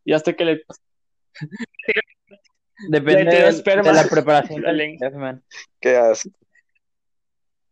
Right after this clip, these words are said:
Speaker 1: Ya sé, men.
Speaker 3: Pero
Speaker 1: Bueno.
Speaker 2: Los nervios
Speaker 1: Simón.
Speaker 2: de,
Speaker 1: Ah, es que
Speaker 2: del pulpo.
Speaker 1: los tentáculos ahí se mueven después de, de muerte, el pulpo ahí aún se mueven los
Speaker 3: Ujú.
Speaker 1: tentáculos.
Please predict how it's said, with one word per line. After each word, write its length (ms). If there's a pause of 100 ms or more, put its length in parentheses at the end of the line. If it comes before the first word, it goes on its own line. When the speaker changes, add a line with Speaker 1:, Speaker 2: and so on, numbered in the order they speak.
(1040)
Speaker 1:
Ya 140
sé, 180
men. 240 (220)
Speaker 3:
Pero 540 (1400)
Speaker 1:
Bueno. 180 (2000)
Speaker 2:
Los 300
nervios 300 (220)
Speaker 1:
Simón. 100
Speaker 2:
de, 100
Speaker 1:
Ah, 180 (160)
es 160
que 80
Speaker 2:
del 160
pulpo. 280
Speaker 1:
los 80
tentáculos 440
ahí 140
se 100
mueven 460 (160)
después 400
de, 360 (140)
de 60
muerte, 360
el 60
pulpo 300
ahí 120 (100)
aún 140
se 120
mueven 180
los 120
Speaker 3:
Ujú. 80
Speaker 1:
tentáculos. 600